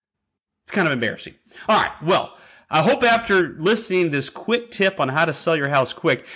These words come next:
uh, my hope is that you will start applying this. And so whether you're a real estate investor and you do a lot of these deals, or,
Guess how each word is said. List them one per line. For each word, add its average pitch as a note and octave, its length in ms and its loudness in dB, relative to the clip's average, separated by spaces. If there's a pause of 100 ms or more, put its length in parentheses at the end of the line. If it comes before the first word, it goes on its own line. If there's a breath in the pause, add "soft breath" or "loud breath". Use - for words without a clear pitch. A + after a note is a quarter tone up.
(200 loud breath)
uh, B2 160 2
my E3 300 2
hope F3 400 2
is C3 280 2
that C#3 180 2
you D#3 160 -2
will D#3+ 120 2
start D3+ 240 0
applying F3+ 540 2
this. C3+ 240 0
And E3 100 -2
so D#3+ 160 2
whether E3 320 2
you're C#3+ 260 -2
a B2 40 0
real C3 160 2
estate D#3 320 0
investor B2+ 340 0
and D3 80 -2
you C#3+ 60 0
do C3 140 -2
a - 20 0
lot A#2+ 260 2
of C#3 60 -2
these C#3 180 -2
deals, C#3 320 -2
or, C3+ 160 -2